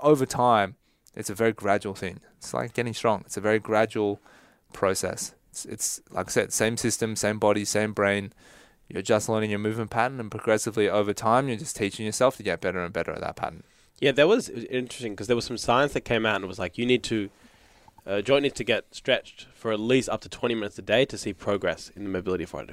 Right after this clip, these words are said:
Speaker 2: It's like, wow, like, you gotta put so much time into this to improve. But how it turned out was that, um, not that surprising, was that you can do some stretching, but then all the other training you can do can count towards that twenty minutes.
Speaker 1: Yeah.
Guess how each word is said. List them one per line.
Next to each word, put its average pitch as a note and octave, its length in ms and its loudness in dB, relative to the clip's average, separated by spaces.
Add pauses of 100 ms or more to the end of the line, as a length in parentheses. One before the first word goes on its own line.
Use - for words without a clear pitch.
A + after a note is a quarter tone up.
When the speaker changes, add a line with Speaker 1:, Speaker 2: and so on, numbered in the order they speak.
(120)
Speaker 2:
It's G2+ 140 -10
like, C#2+ 120 -12
wow, A2 200 2
like, A2 160 -4
you A2 60 0
gotta G#2 100 0
put - 120 -12
so C3 460 2
much A#2 220 2
time G#2 320 2
into G2 240 -6
this F#2+ 200 -6
to F2 120 -6
improve. F#2+ 460 -2
But - 180 2 (560)
how D3+ 240 6
it F3+ 100 0
turned B2 300 0
out A2+ 180 6
was G#2 140 -6
that, F#2 240 -2 (640)
um, G#2+ 260 -6
not A2 200 -2
that G#2 160 4
surprising, G#2 380 2
was G2 100 -6
that G2 160 0 (240)
you A2+ 100 -12
can A2+ 100 -6
do A2 120 -4
some D3 300 2
stretching, C3 520 -4 (120)
but A#2 140 -4
then C#3 180 4 (120)
all F3+ 240 4
the F3 160 6
other A#2+ 180 4
training A2+ 340 -2
you G#2 80 -10
can G2+ 100 -10
do C3+ 160 -2
can G#2+ 260 -8 (240)
count C3+ 300 0
towards G2+ 440 0
that G2 140 2
twenty F#2 240 -6
minutes. - 420 -8
Speaker 1:
Yeah. G2+ 180 -2